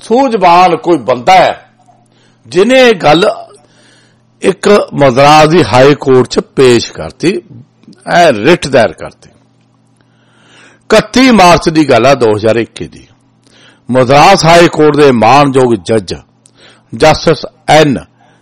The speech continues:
ਕਰੂਵਾਕਰਨ ਤੇ ਜਸਟਿਸ ਬੀ ਪੁੰਗਾਲੇਂਡੀ ਤੇ ਆਧਾਰਿਤ ਬੈਂਚ ਦੇ ਸਿਆਸੀ ਪਾਰਟੀਆਂ ਨੂੰ ਲੋਕ ਭਰਮਾਊ ਵਾਅਦਿਆਂ ਦਾ ਰਿਵਾਜ ਬੰਦ ਕਰਨ ਦੀ ਸਲਾਹ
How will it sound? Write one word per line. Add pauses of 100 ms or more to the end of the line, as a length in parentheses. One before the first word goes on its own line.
(240)
ਕਰੂਵਾਕਰਨ (540)
ਤੇ
ਜਸਟਿਸ (160)
ਬੀ (600)
ਪੁੰਗਾਲੇਂਡੀ (560)
ਤੇ (200)
ਆਧਾਰਿਤ (160)
ਬੈਂਚ
ਦੇ (240)
ਸਿਆਸੀ
ਪਾਰਟੀਆਂ
ਨੂੰ (400)
ਲੋਕ
ਭਰਮਾਊ (440)
ਵਾਅਦਿਆਂ
ਦਾ
ਰਿਵਾਜ (460)
ਬੰਦ
ਕਰਨ
ਦੀ
ਸਲਾਹ